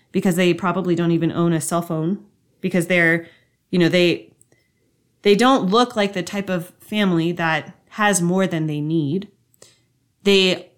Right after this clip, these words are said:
needed help with this one simple task. And for whatever reason, their surviving children, they haven't helped them.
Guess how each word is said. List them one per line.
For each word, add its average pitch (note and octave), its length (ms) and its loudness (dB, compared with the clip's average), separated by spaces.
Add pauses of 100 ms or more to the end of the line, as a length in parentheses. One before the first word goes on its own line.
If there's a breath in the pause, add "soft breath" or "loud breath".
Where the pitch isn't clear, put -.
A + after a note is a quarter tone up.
(220)
needed F#3 380 0
help F3+ 480 -4
with F3+ 140 -4
this F#3+ 200 0
one E3 300 0
simple D#3 320 -6
task. - 480 -6
And E3+ 120 -2
for F3 140 -6
whatever F#3 420 0
reason, G3 540 -2
their F3 140 -2
surviving F3 460 0
children, F3+ 460 -4
they D#3+ 240 -4
haven't G3 380 -4
helped D3+ 380 -10
them. F3+ 280 -6